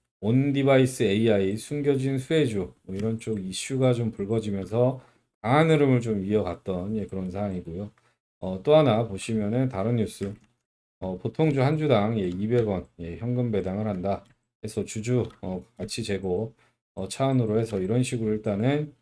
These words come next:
기업에서도, 어, 노력을 하고 있는 부분이 있다. 그리고 시류에 맞아 떨어지는 이슈 플로우 좀 계속적으로 형성이 되고 있고요.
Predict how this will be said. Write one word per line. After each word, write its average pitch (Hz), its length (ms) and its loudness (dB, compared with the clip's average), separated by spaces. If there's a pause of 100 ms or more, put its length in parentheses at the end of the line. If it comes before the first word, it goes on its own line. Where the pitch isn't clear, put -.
기업에서도, 107 680 0 (400)
어, 87 220 -8
노력을 107 380 -2
하고 135 220 0
있는 107 280 0
부분이 95 320 -4
있다. 90 400 -4 (440)
그리고 101 260 -2
시류에 170 380 4
맞아 113 340 4
떨어지는 143 640 4
이슈 95 300 -8
플로우 117 340 0
좀 95 220 -12
계속적으로 110 840 0
형성이 117 400 -2
되고 95 240 -2
있고요. 98 400 -6